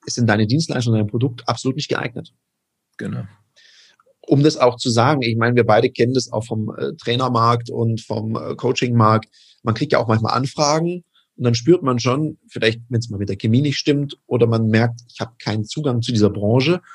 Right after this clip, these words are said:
Speaker 1: oder irgendwas funktioniert nicht, dann sage ich auch dem Kunden, in dem Setting, glaube ich, wär das besser. Und
Speaker 2: Ja.
Speaker 1: ich merke,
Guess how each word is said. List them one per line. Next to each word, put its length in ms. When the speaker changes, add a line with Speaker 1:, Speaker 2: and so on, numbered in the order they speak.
Speaker 1:
oder 220
irgendwas 380
funktioniert 640
nicht, 360
dann 100
sage 180
ich 100
auch 120
dem 120
Kunden, 640
in 140
dem 160
Setting, 600
glaube 440
ich, 220
wär 140
das 240
besser. 340
Und 100
Speaker 2:
Ja. 60
Speaker 1:
ich 220
merke, 680